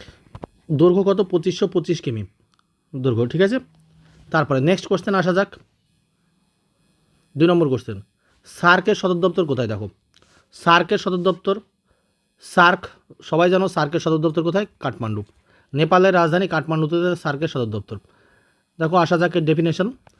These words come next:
সার্কের সদর দপ্তরে দেখো নেপালের রাজধানী কাঠমান্ডুতে উনিশশো পঁচাশি সালে। সার্ক কবে গঠন হয়? বহুবার পরীক্ষায় এসেছে সার্ক কবে গঠন হয়। উনিশশো পঁচাশি সালে সার্ক গঠন হয়েছে। এর উদ্দেশ্য কি? দক্ষিণ এশিয়ার আঞ্চলিক সহযোগিতা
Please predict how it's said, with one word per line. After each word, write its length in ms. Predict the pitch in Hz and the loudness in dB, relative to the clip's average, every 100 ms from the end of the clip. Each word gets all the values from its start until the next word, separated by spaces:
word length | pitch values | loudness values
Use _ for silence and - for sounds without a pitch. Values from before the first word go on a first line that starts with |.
| _ _ _ | _ _ _
সার্কের 440 | - 165 160 202 | -2 2 2 2
সদর 200 | 180 185 | 0 0
দপ্তরে 320 | 175 180 185 180 | 0 0 0 0
দেখো 180 | 170 | 0
নেপালের 380 | 180 160 170 175 | 0 0 2 2
রাজধানী 320 | 160 151 170 | 2 2 0
কাঠমান্ডুতে 440 | 165 147 151 151 185 175 | -2 -4 -4 -4 -4 -4
উনিশশো 460 | 165 180 - 226 | -4 -4 -2 -4
পঁচাশি 440 | 180 160 170 160 135 | -2 -2 -2 -4 -2
সালে। 200 | 135 120 | -2 -2
সার্ক 280 | - 156 | -2 -4
কবে 180 | - 170 | 0 0
গঠন 240 | 151 156 165 | 2 0 0
হয়? 160 | 180 185 _ - _ _ _ | -2 -4 _ -20 _ _ _
বহুবার 280 | 139 175 190 | 4 4 4
পরীক্ষায় 320 | 180 170 185 | 2 2 2
এসেছে 320 | 165 175 190 180 | 0 0 -2 -2
সার্ক 300 | - 151 156 | -2 -4 -2
কবে 200 | 156 160 | 0 0
গঠন 200 | 135 127 | 0 -2
হয়। 60 | |
উনিশশো 320 | 131 151 160 160 | -2 -2 -2 -2
পঁচাশি 400 | 151 170 160 170 | -4 -6 -4 -2
সালে 340 | 170 175 143 | 0 0 -2
সার্ক 260 | - 143 135 | -4 -4 -2
গঠন 200 | 143 156 | -2 0
হয়েছে। 280 | 156 196 214 _ _ - - | 0 -2 -6 _ _ -12 -2
এর 100 | 151 | 2
উদ্দেশ্য 380 | 156 170 175 | 2 2 0
কি? 120 | 170 180 | -2 0
দক্ষিণ 360 | 160 160 208 - | 0 0 -4 0
এশিয়ার 320 | 175 202 190 | -2 0 -2
আঞ্চলিক 440 | 151 156 180 175 | 0 -2 0 -2
সহযোগিতা 560 | - 147 151 160 165 | 0 0 2 2 2